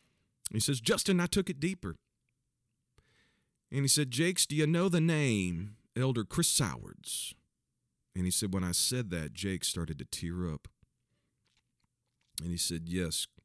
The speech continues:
Elder Chris Soward Senior made a great impact on my life."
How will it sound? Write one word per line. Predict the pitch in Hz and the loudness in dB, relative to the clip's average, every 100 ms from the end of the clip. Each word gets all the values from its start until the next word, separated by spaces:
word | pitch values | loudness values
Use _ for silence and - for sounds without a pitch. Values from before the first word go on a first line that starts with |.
| _ | _
Elder | 90 87 | -8 -8
Chris | - 92 - | -6 -2 -2
Soward | 90 82 80 | 0 -4 -4
Senior | - - 101 87 85 82 - _ _ _ _ _ _ _ _ _ - | -4 -2 -2 -2 -2 -2 -6 _ _ _ _ _ _ _ _ _ -6
made | 85 | -4
a | |
great | 78 87 82 | -2 -2 -2
impact | 82 92 73 - | -2 -4 -6 -6
on | 73 | -8
my | 73 | -6
life." | 71 73 67 64 - | -6 -6 -8 -10 -14